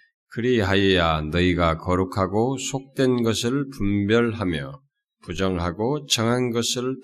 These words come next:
분별하고." 어, 여기서 주목할 말은 이제 거룩하고 속된 것,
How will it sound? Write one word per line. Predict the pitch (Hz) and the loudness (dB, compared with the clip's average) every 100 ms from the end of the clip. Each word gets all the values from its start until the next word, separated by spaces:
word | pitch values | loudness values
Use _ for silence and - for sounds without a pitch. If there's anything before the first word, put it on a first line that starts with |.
| - | -6
분별하고." | 107 107 110 113 110 98 90 80 80 69 - - _ _ _ _ _ _ _ _ _ _ _ _ _ _ _ - - - | -2 -2 -2 -2 -4 -6 -8 -4 -6 -6 -12 -20 _ _ _ _ _ _ _ _ _ _ _ _ _ _ _ -14 -14 -10
어, | - - - - 113 110 110 98 | -8 -8 -8 -8 -10 -10 -4 0
여기서 | 117 120 127 | 2 2 0
주목할 | - 123 127 123 107 98 87 | 0 0 0 0 -2 0 0
말은 | 85 92 147 | -2 -2 0
이제 | 101 - - | -2 -6 -6
거룩하고 | 90 95 123 - - - 113 117 139 185 185 - | 0 2 2 -2 -12 -8 -8 -2 0 0 -2 -10
속된 | - - 127 - _ - 110 98 90 | -6 -6 -6 -12 _ 0 4 4 4
것, | 78 69 | 2 -2